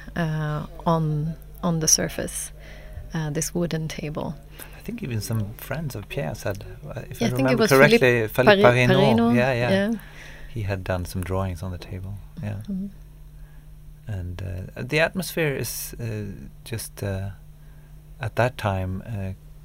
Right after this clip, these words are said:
Speaker 2: kind of empty, in fact.
Speaker 1: Mm.
Speaker 2: We were almost the only people,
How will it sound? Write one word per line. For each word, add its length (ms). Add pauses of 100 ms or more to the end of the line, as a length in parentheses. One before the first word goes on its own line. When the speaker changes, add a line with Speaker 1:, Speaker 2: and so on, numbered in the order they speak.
Speaker 2:
kind 240
of 160
empty, 540
in 160
fact. 440
Speaker 1:
Mm. 160
Speaker 2:
We 140
were 480
almost 520
the 120
only 220
people, 460